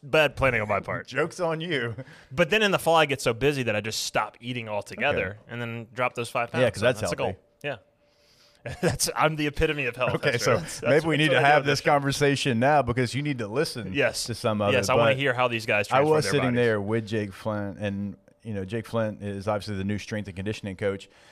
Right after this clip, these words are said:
Speaker 2: and we were just talking about kind of their process because I was interested because, look, with Coach Moffitt, and y'all know how I feel about Coach Moffitt, he was here for such a long time. Like, I did know his process. I understood what the conditioning tests and all those things were, but I was just trying to learn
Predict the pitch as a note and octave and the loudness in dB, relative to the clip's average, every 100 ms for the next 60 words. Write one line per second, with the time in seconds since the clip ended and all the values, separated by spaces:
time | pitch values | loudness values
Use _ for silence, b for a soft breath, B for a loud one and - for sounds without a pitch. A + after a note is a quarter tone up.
0 | B A2 A2 C3 A#2+ A2 A#2+ G#2+ A2 G#2 | B -8 -4 -4 -4 -4 0 0 0 -4
1 | G2+ B2+ A#2 G#2+ G#2+ - - G#2+ G#2 G2+ | -4 -2 -2 -2 -4 -4 -2 -2 -2 -4
2 | F2+ - E3 G3 D#3 A#2+ C#3+ C3 - B2+ | -6 -4 -2 0 0 -2 -4 -4 -6 -4
3 | B2+ E3 D#3 C#3+ C#3 A#2+ - D#3 B2 B2 | -2 0 0 0 -2 -2 -4 -4 -4 -4
4 | D3 B2+ G2+ A2 A#2+ A#2 A2 G2 B2 B2+ | -4 -4 -6 -4 -2 -2 -4 -4 -4 -6
5 | G#2+ F#2 G#2+ G2 G#2 G#2+ G#2 B2+ G#2+ C3+ | -4 -6 -8 -6 -6 -6 -6 -8 -8 -8
6 | A2 G2+ - B2+ - A#2 G#2+ G2+ C3+ C#3 | -8 -10 -6 -4 -2 0 0 -2 -4 -2
7 | A#2 A2 B B - B2 C3+ A#2+ D#3+ D3 | -2 -4 B B -4 0 0 0 -2 0
8 | A2+ F#2+ G2 - G#2 G2 - F#2 F2+ - | 0 0 -4 -4 -2 -2 -4 -6 -6 -4
9 | G#2+ A#2+ B2 - C3+ B2+ A2+ A#2 A#2 A2 | 0 0 0 -4 -2 -2 0 0 0 -8
10 | - G2+ A2 G#2+ G2+ A2 G#2 A2 G#2 G2+ | -6 -6 -6 -6 -6 -2 -4 -2 -4 -4
11 | - G2+ F#2+ C3 A2+ A2+ C3+ C3+ - C#3 | -6 -8 -2 0 2 0 -2 -6 -6 -4
12 | C3 G#2+ G#2+ A#2+ A2+ | -4 -4 -2 -2 -2